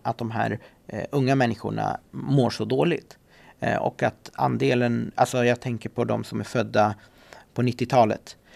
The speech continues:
eh, ja, liksom från mitten av nittiotalet och framåt, att, att det finns s-, att antalet personer som skadar sig själva eller som, eh, på andra sätt mår dåligt, att det har ökat så pass mycket. Eh, och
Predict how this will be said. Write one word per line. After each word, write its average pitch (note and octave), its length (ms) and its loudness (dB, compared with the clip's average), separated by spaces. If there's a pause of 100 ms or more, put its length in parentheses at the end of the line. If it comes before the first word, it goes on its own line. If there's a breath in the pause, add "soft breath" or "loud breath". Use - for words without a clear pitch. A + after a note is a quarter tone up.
(260 soft breath)
eh, A2+ 720 0 (280)
ja, A#2 180 2 (260)
liksom A#2+ 400 -4
från C3 220 0
mitten B2+ 280 0
av G#2+ 80 2
nittiotalet G#2+ 480 -6
och - 80 -12
framåt, F#2 380 -8
att, - 160 -8
att - 160 -6
det A2+ 80 -4
finns B2 380 -6 (340 soft breath)
s-, - 180 -8 (580)
att - 320 -2 (280)
antalet B2 560 0
personer A#2 300 -4
som A2 140 -8
skadar B2+ 340 2
sig B2+ 140 -4
själva A#2 560 0
eller G#2+ 300 -6
som, A2 300 -8 (440 loud breath)
eh, A2 320 -2
på G#2 180 -6
andra A#2 200 -2
sätt - 420 -6
mår B2 260 -2
dåligt, G2 440 -4
att - 140 -8
det C3 80 -2
har A#2+ 80 4
ökat A#2 340 2
så - 80 -14
pass - 180 -14
mycket. - 300 -14 (500 soft breath)
Eh, - 360 -6 (120)
och - 280 -4